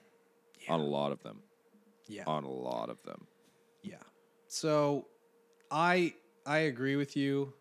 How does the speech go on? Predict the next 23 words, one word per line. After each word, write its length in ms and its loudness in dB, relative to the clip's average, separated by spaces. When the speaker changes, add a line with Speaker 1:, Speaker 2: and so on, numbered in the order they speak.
Speaker 1:
Let's, 340 2
yeah, 180 4
okay, 420 2
before 240 2
we 100 4
get 80 4
into 120 4
story, 440 4
let's 160 0
talk 160 4
about 200 2
writing 280 2
style, 300 0
because 400 -4
I, 80 -12
I, 440 4
listen, 440 0
I'm 160 0
not 160 4
a 20 4
writer, 500 2
uh, 240 -4
really. 500 0